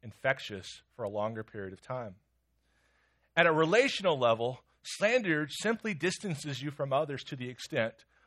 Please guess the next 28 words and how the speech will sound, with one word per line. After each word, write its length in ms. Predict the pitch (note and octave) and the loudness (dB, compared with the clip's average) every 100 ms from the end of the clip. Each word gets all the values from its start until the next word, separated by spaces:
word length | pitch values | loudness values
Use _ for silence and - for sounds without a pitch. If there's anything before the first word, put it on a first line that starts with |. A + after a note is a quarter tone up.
| _ | _
where 120 | D3+ | 0
your 220 | D3 C#3+ C#3+ | 0 0 -4
slander 500 | - D#3+ F#3+ G3 F#3+ | -2 2 4 4 2
itself 460 | - - B2 B2 | 0 2 2 2
loses 540 | D3 B2 D#3+ A3 G#3+ D#3 | -4 0 0 0 -4 -4
its 160 | D3+ | -8
power 500 | - A2+ G2 G2+ G#2+ - | -8 -4 -4 -2 -6 -8
and 140 | C#3 | -8
others 340 | B2+ C#3+ F#3 F3 | 0 0 2 -2
begin 540 | F#3 F3 A2+ G#2+ G#2+ A#2 | -6 -8 -2 -2 -2 -6
over 240 | C3 E3 | -4 -4
time 380 | - A#2 G2+ G#2 | -4 -4 -4 -4
to 80 | C3 | -10
recognize, 800 | G#2+ A2 - B2 G#2+ G#2 G#2 - _ _ _ _ _ _ _ | -4 -4 -4 -6 -2 -2 -4 -10 _ _ _ _ _ _ _
"Well, 80 | C3 | -10
this 300 | A#2+ - - _ _ _ | -8 -8 -14 _ _ _
person 440 | A2+ G#2 G2+ F#2+ - _ _ | -12 -10 -10 -12 -14 _ _
is 80 | A#2 | -20
a 60 | - | -14
slanderer." 500 | - C#3+ G#2 D#2 - _ _ _ _ _ _ _ _ _ _ _ _ _ _ _ _ _ | 0 0 0 -8 -16 _ _ _ _ _ _ _ _ _ _ _ _ _ _ _ _ _
But 460 | - D3+ A#2 - - - _ _ _ _ _ _ _ _ _ _ _ _ _ | 4 6 6 2 -6 -20 _ _ _ _ _ _ _ _ _ _ _ _ _
if 200 | B2 G#2+ | -12 -8
you 120 | B2 | -6
wish 260 | B2+ G3+ - | 4 4 4
to 80 | - | -8
spread 320 | - - B2 A2 | -8 0 0 0
your 100 | G#2+ | -6
infection 560 | G#2 G#2 - G#2+ A2 | -4 -6 -4 -10 -10